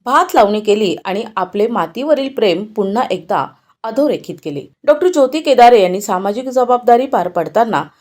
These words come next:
शेतीची ओळख आणि नाळ जपणं हे दुर्मिळ झालं असताना त्यांनी शेतात उतरून प्रात्यक्षिक दाखविले की सरकारी काम आणि मातीतलं जीवन हे एकमेकांचे विरोधी नाहीत, तर परिपूरक असू शकतात. ग्रामस्थांसाठी विविध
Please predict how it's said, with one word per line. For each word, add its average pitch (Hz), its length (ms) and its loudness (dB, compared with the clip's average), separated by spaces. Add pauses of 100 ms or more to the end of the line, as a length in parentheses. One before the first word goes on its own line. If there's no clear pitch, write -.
(220)
शेतीची 330 500 -2
ओळख 226 380 4
आणि 202 220 -2
नाळ 208 360 0
जपणं 196 300 -2
हे 160 200 -2
दुर्मिळ 202 400 -2
झालं 294 280 -2
असताना 220 480 2 (400)
त्यांनी 269 260 0
शेतात 262 420 0 (120)
उतरून 202 440 -4
प्रात्यक्षिक 190 680 -2
दाखविले 190 440 -2 (380)
की 269 80 -8
सरकारी 226 500 2
काम 190 320 0
आणि 175 120 -4
मातीतलं 208 540 -2
जीवन 202 460 -2 (360)
हे 277 60 2
एकमेकांचे 277 880 0
विरोधी 190 340 0
नाहीत, 196 340 -4 (140)
तर 202 120 -2
परिपूरक 202 680 -2
असू 175 180 -6
शकतात. 147 380 -12 (240)
ग्रामस्थांसाठी 247 960 2
विविध 190 300 -4